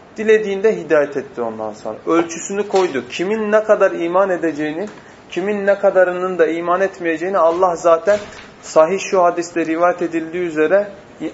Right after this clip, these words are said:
Adem'i yarattığında ve Adem'in sülbünden zürriyetini çıkardığında zaten bir topluluk çıktı.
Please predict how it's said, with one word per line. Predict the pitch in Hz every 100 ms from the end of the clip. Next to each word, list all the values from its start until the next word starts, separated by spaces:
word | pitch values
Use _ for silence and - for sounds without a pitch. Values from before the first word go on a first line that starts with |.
| -
Adem'i | 143 143 165 190
yarattığında | 170 156 147 147 139 127 135
ve |
Adem'in | 139 143 143 185
sülbünden | 190 - 160 147 156 160 196 165
zürriyetini | 139 151 147 160 160 190 196
çıkardığında | - 160 147 139 143 175 208 - - -
zaten | - 185 175 165
bir | 175
topluluk | - - 160 147 -
çıktı. | 160 - 196 214